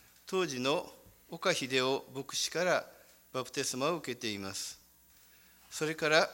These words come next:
十年後の二千五年、沖縄勤務時に、えー、梅木姉から、えー、筑紫野南教会の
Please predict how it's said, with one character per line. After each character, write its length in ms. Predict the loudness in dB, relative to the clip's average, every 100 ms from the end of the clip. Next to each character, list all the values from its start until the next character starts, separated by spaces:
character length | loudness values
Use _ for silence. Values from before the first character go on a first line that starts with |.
| -10 -18 -6
十 240 | -2 0
年 260 | 2 0 0
後 140 | -2
の 260 | 0 0 -2 -10 -18 -6
二 140 | -4
千 280 | -2 -2 0
五 140 | 0
年、 220 | 2 0 -2 -16 -20 _ _ -20 -16
沖 220 | -10 -6 0
縄 220 | 2 2
勤 300 | 0 0 0
務 240 | 0 -2 -8 -20 -14
時 160 | -4 -4
に、 220 | -4 -8 -16 -20 _ _ -10
え 100 | -6
ー、 100 | -4
梅 180 | -2 -2
木 200 | 0 0
姉 120 | 0
か 140 | -2 2
ら、 220 | 2 0 -6 -20 -10
え 80 | -8
ー、 40 |
筑 220 | -4 -2 0
紫 160 | 0
野 100 | 0
南 340 | 2 4 2 2
教 200 | -2 0
会 260 | 0 0
の 260 | 0 -2